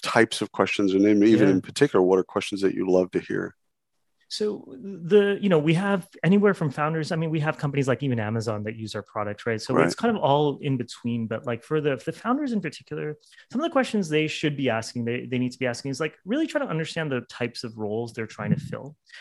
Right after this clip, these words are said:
Speaker 2: You know, a lot of founders will come in and they just have a general, you know, like, "Hey, we just need an engineer," right?
Speaker 1: Right.
Speaker 2: But when you actually drill down, sometimes it's like, "Look, I have, like, this crazy preference of," not crazy, but, like, "I have a very specialized role that I need to fill with, like,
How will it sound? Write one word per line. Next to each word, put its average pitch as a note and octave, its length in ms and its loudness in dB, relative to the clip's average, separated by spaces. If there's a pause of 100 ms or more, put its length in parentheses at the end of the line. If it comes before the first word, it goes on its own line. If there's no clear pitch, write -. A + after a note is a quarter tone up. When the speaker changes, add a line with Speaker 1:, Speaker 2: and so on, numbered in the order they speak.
(180)
Speaker 2:
You C#3 100 0
know, C3 140 2
a C#3 40 -2
lot D#3 160 4
of F#3+ 80 -6
founders F#3 320 0
will D3 100 -2
come C#3 220 -4
in B2+ 180 0
and A#2 260 -6
they A#2+ 120 -4
just B2 160 -8
have A#2+ 140 -2
a B2 60 -4
general, A2+ 800 -4
you A#2+ 140 -8
know, G2+ 260 -8 (160)
like, A2 200 -12
"Hey, D3 220 0
we B2+ 120 -2
just A#2+ 160 -8
need A2 160 -2
an G2+ 60 -8
engineer," G2+ 480 -12
right? A2 160 -8 (180)
Speaker 1:
Right. - 240 4
Speaker 2:
But D#3 60 -2
when E3 100 2
you F3 80 4
actually F3 320 4
drill C3+ 300 4
down, A3 380 6
sometimes D#3 380 0
it's B2+ 140 -10
like, A#2+ 180 0
"Look, C#3+ 220 -4
I B2+ 140 4
have, B2+ 180 2
like, A#2 160 0
this B2 160 -4
crazy D3 540 -2
preference A#2+ 640 -2
of," A#2 220 -4
not F3 220 -2
crazy, A2 260 -2
but, A2 160 -8
like, C3 140 -2
"I C#3+ 40 2
have C#3+ 100 0
a C#3 40 -6
very E3 200 2
specialized A#2+ 800 0
role A#2 220 4
that A2 100 0
I G#2+ 80 -2
need A2 100 -4
to A2+ 80 -8
fill A2 300 -2
with, G#2+ 180 -6
like, G#2 240 -8